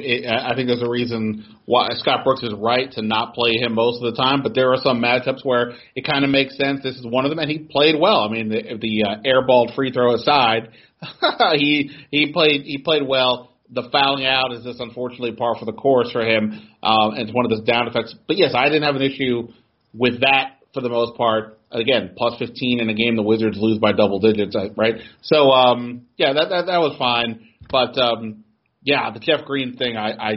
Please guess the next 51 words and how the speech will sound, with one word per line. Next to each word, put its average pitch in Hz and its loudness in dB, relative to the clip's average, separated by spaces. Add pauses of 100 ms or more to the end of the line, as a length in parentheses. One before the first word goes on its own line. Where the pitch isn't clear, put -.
I, 113 0 (1040)
I, 151 2
you 156 4
know, 120 2
th-, 143 -6
these 180 -6
are 165 -4
the 151 -8
things, 135 0 (100)
like 143 -6
I've 139 0
always 160 4
said, 135 4
I'm 120 0
never 151 0
gonna 139 2
assume 120 -2
ever 110 0 (120)
that 123 2
I 127 4
know 127 0
more 120 0
X's 120 -4
and 113 -6
O's 120 0
than 110 -4
the 107 -6
coach. 107 0
But 110 -8
sometimes 147 2
you 123 0
look 131 0
at 123 -2
things 131 -2
like 113 0
these 107 -6
minutes, 127 2
you're 123 2
like, 113 2 (460)
"Wait, 131 2
did 110 -2
you 110 -8
guys, 117 0
like, 117 -6
forget 147 -2
that 214 -8
Jeff 214 -2
Green 226 -2
was 220 -4
playing?" 214 0
Like, 214 0